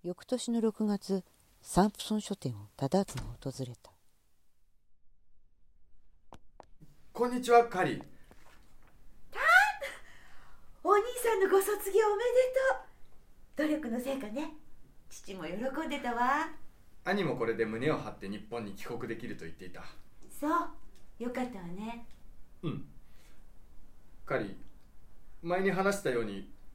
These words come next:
Speaker 2: 私は妻はいるが、今まで女性に結婚を申し込んだことがないんだ。英語で、「結婚してください」はなんて言うんだ？
Speaker 3: うん。Will you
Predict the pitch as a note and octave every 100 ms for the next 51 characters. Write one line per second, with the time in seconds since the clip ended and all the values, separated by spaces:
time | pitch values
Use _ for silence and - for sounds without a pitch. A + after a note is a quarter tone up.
0 | - - - - D3+ D3 D3 D#3 D3 -
1 | E3 B2 G#2 G2+ G2+ F#2 E2 - - -
2 | - - - - D#3 C#3 C#3+ C#3 A2+ A2+
3 | G#2+ B2 B2 B2 B2 C3 C3 C3 C3 B2+
4 | - C3 G#2+ G2+ G#2 G2 G2+ G2 D#2+ -
5 | - - - - - - - - D#3 D#3+
6 | D#3+ D#3 D#3 - - - - - - D3
7 | F3+ F#3 - A3 G#3+ G3 G#3 G3 G3+ G3
8 | F#3+ C3+ G2+ G#2 C#3 C#3 B2+ F#2+ D#2+ -
9 | - - - - - - - - - C#5+
10 | D5 F3+ C#3 - - - F#3 E3+ D#3+ E3
11 | G3 C#4+